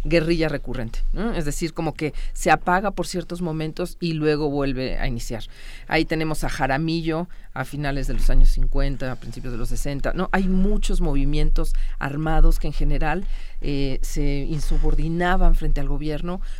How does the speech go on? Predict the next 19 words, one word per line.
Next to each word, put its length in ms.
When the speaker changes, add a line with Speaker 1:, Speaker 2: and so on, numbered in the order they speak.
Speaker 2:
porque 480
pedían 420
demandas 420
a 40
veces 220
muy 300
simples, 640
¿no? 140
Cosas 340
muy 380
concretas 720
que 80
tenían 320
que 100
ver 200
con 180
las 200
escuelas, 720
como 400